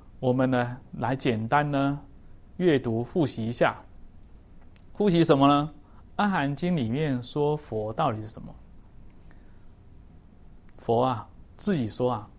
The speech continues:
如来是不变异的。也就是说，如来是常住的，不变异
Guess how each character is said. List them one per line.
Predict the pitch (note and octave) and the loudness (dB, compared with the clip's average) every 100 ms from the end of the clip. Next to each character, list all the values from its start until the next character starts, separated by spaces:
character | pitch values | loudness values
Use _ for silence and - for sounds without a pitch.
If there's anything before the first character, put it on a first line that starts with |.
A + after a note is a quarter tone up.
| - | -4
如 | A#2+ | 2
来 | D3 A#2+ A2 G#2 G2+ G2 | 4 4 2 -2 -8 -10
是 | - B2+ | -6 -6
不 | - | -6
变 | G2 D#3 B2 | 2 2 4
异 | A#2 | 0
的。 | A2 - - - - - - - - - - | -6 -16 -20 -20 -20 -20 -20 -20 -20 -20 -4
也 | D#3+ | 0
就 | G3 | 4
是 | |
说， | A#3+ A#3+ - - - | 4 2 -10 -20 -6
如 | C3 D3+ | 0 2
来 | F3+ A#2+ A#2+ | 2 0 -4
是 | - | -6
常 | - - G#2 | -6 -6 -6
住 | B2 E3 A2 | -4 -6 -6
的， | - - - - - - - - - - | -10 -20 -20 -20 -20 -20 -20 -20 -20 -8
不 | - | -2
变 | D#3+ C4 A3 | 4 6 6
异 | G#3+ G#3+ F3 - | 6 4 2 -2